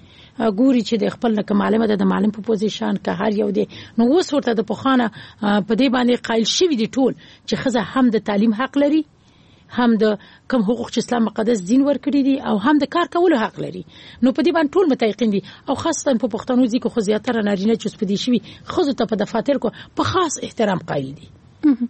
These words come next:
Speaker 1: او انشاءالله آهسته آهسته چې څونه زموږ د نارینه و تعلیم کچه لو-، لوړیږي، د آګاهۍ کچه لوړیږي، ښځو ته په اول خو په اسلام کې خاص، آه، دوی ته احترام کوي، خو اوس هم په اداراتو کې، آه، کوم احترام چې دی، د ښځو ته خاص احترام لري.
Speaker 2: آیا توپیر رامنځته شوی هغه کلونه چې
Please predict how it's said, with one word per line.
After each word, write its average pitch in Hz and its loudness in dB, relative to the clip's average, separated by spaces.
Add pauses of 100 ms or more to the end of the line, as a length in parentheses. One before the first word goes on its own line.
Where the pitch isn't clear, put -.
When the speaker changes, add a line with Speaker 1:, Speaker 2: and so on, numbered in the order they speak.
Speaker 1:
او 226 4
انشاءالله 262 0
آهسته 214 0
آهسته 233 0
چې - -6
څونه 233 2
زموږ 208 0
د 208 -4
نارینه 208 0
و 208 0 (300)
تعلیم 220 2
کچه 311 0
لو-، 277 0
لوړیږي، 254 2
د 214 2
آګاهۍ 208 0 (200)
کچه 285 0
لوړیږي، 254 2 (400)
ښځو 359 0
ته 302 0
په 254 -6 (160)
اول 277 2
خو - -2
په - -12
اسلام 302 0
کې 220 -4
خاص، 339 -2
آه، 240 2
دوی 254 2
ته 233 -2
احترام 262 0
کوي، 262 0 (260)
خو 240 -2
اوس 254 0
هم 285 4
په 247 0
اداراتو 214 -2
کې، 160 -6 (360)
آه، 175 -2 (100)
کوم 208 2
احترام 208 -2
چې - -6
دی، 202 0
د - -6
ښځو - -8
ته - -16
خاص - -6
احترام - -8
لري. - -12 (100)
Speaker 2:
آیا 349 2
توپیر 339 2
رامنځته 285 2
شوی 294 2
هغه 262 -2
کلونه 269 2
چې 254 -2